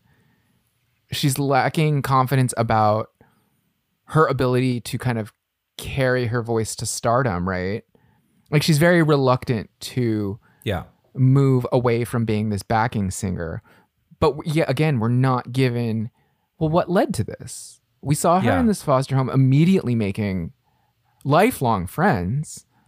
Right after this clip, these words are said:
Speaker 2: Yeah.
Speaker 1: And we flash forward to her dancing in a club. And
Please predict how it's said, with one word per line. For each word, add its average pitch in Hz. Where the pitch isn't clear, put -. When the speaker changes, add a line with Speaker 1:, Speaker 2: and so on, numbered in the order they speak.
Speaker 2:
Yeah. 90
Speaker 1:
And 127
we 139
flash 156
forward 151
to 143
her 139
dancing 147
in 160
a 151
club. 127
And 202